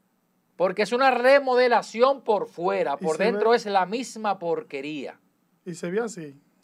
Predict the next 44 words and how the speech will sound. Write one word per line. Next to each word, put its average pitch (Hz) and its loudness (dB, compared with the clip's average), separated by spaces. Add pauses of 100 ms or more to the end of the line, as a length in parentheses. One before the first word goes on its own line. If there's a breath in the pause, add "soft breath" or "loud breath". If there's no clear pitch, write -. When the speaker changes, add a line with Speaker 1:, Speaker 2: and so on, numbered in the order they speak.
(460)
Speaker 1:
Así 151 -10
que 135 -8
ve 117 -6
ahora. 190 -12 (240)
Speaker 2:
¿Se 160 -8
ve 185 -8
así? 196 -16 (380)
Speaker 1:
Sí. 170 -16 (320 soft breath)
Entonces, 202 -4
un 262 -10
dato 269 4
importante 220 2 (520)
que 151 0
aún 175 0
no 220 -2
ha - 2
sido 214 -4
subido 214 -4
a 202 2
la 190 4
página 208 2
de 196 0
la 190 -2
presidencia, 180 -4
es 185 -4
que 185 -4 (240 loud breath)
posiblemente 233 0
el 180 -6
presidente 190 -4
inaugure 208 -2
este 196 -4
jueves 214 -2 (400 soft breath)
el 175 0
Hospital 190 2
Cabral 202 2
Ibáez 202 2
en 185 -8
Santiago 190 -2
y 185 -12
que 208 -4
sea 233 2
su 240 -4
última 240 -4
inauguración. 160 -6